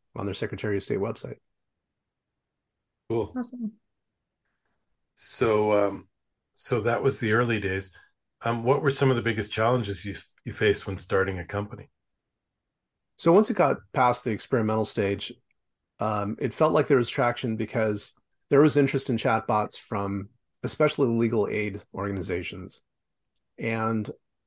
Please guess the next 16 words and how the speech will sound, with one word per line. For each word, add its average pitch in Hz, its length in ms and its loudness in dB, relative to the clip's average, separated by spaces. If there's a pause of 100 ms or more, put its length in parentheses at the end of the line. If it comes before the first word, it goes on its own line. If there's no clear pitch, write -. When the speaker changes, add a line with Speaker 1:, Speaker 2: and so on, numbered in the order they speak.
(140)
Speaker 1:
I 135 100 4
didn't 180 180 6
expect 143 320 2
to 123 60 -4
find 135 220 2
it 123 120 0
there. 131 420 2 (160)
Uh, 107 200 -2
ki-, 131 360 0
sometimes 147 460 2
you 120 60 -6
kind 120 180 -2
of - 60 -8
find 117 260 0
business 110 400 -2
where 110 420 0